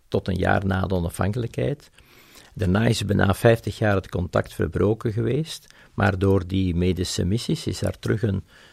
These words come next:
een echte band ontstaan. En voor mij was het ook een oogopener, hè, van hoe dat die mensen moesten leven, in welke moeilijke omstandigheden,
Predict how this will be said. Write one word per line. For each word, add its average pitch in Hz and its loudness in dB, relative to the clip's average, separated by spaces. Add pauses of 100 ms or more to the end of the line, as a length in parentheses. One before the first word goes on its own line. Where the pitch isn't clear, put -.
(160)
een - -6
echte 104 0
band 90 2
ontstaan. 120 0 (1400)
En 104 6
voor 107 4
mij 110 4
was 131 2
het 107 -2
ook 117 4
een 113 0
oogopener, 92 2
hè, 117 -4
van 101 0
hoe 110 2
dat 107 0
die 101 0
mensen 107 0
moesten 107 -4
leven, 104 -2
in 107 -2
welke 95 0
moeilijke 117 2
omstandigheden, 117 -2